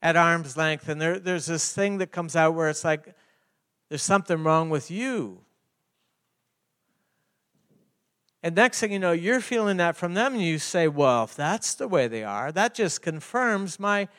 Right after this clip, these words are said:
original judgment that they're not very good Christians or they're bad people," or whatever the judgment is.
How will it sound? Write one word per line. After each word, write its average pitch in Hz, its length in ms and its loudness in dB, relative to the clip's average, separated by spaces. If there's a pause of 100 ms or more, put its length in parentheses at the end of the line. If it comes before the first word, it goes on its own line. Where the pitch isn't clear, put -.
(180)
original 226 560 2
judgment 233 600 -4
that 185 120 -12
they're 226 160 -2
not 233 280 2
very 233 200 2
good 220 260 -6
Christians 233 500 -4
or 220 80 -2
they're 220 140 4
bad 214 380 0
people," 233 280 -2
or 202 100 2
whatever 202 360 0
the 202 100 -2
judgment 202 440 -2
is. 220 240 -4